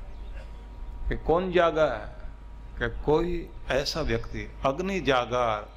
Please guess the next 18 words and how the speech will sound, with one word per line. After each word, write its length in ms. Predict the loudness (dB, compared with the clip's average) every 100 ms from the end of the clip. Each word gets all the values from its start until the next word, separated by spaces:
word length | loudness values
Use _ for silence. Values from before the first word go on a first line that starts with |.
| -2
तम 180 | 0 2
ऋच 240 | 0 -2 -2
कामयन्ते।" 680 | 2 2 2 -6 -10 -14 -16 -16 -16 -16 -16 -16 -16 -14 -14 -12 -12 -12 -2 -2 -2 -6 -6 -8 -12 -10 4
कोई 260 | 4 6 6
अग्नि 560 | 6 6 4 2 0 -4 -12 -12 -8
जैसा 600 | 2 6 6 4 4 6
व्यक्ति 480 | 6 4 2 2 4
हो 480 | 6 6 4 2 -6 -14 -12 -10 -8 -10 -10 -10 -6 -4 -4 -6 -6 -10 -10 -8 -6 -6 -10 -6 0
जिसके 320 | 2 4 2
अंदर 240 | 4 2
पूरी 380 | 0 4 6 8
आग 460 | 8 8 8 4 0
जग-, 520 | 0 0 -4 -10 2
जल 160 | 4
रही 260 | 4 0 -2
है, 200 | -6 -6 -6 -6 -12 -12 -14 -14 -14 -14 -12 -12 -12 -12 -8 0 0 0 -4 -8 -12 -12 -14 -8 2
जिसका 460 | 4 4 4 4 4
ईंधन 640 | 2 4 6 6 4